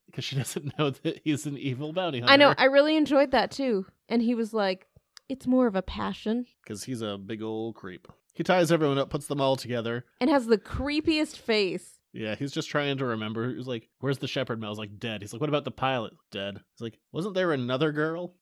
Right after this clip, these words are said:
Speaker 1: And hey, there was another girl. It was the mechanic. And Kaylee hits him with a big wrench.
Speaker 2: Whack!
Speaker 1: Beat him in the head. I love, um, I love that 'cause the whack, we saw this in some of the Buffy stuff, especially in season nine, of, like,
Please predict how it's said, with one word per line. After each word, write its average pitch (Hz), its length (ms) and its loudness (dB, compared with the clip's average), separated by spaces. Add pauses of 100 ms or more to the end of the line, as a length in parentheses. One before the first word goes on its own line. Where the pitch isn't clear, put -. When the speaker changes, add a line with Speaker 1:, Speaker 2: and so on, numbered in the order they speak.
Speaker 1:
And 113 240 -6
hey, 156 140 0
there 117 160 0
was 156 240 2
another 117 240 -2
girl. 104 400 -4
It 131 80 -2
was 123 260 -2
the 113 160 -4
mechanic. 123 640 -8 (160)
And 113 120 -10
Kaylee 131 300 -2
hits 147 140 -2
him 143 60 -4
with 117 100 -6
a 107 60 -8
big 156 300 0
wrench. 127 400 -4 (140)
Speaker 2:
Whack! 359 420 2 (100)
Speaker 1:
Beat 247 140 8
him 214 80 10
in 196 80 8
the 180 80 6
head. 143 280 4 (240)
I 139 100 2
love, 175 260 0 (160)
um, 131 320 -2
I 123 80 -4
love 123 240 -2
that 110 260 -6
'cause 110 220 -10
the 120 100 -4
whack, 113 460 -6 (140)
we 143 100 -2
saw 196 160 2
this 170 140 -6
in 123 80 -8
some 123 160 -6
of 117 40 -8
the 110 60 -8
Buffy 117 280 -8
stuff, 104 240 -10
especially 117 420 -6
in 110 100 -6
season 110 380 -8
nine, 110 220 -8
of, 107 100 -10
like, 107 200 -10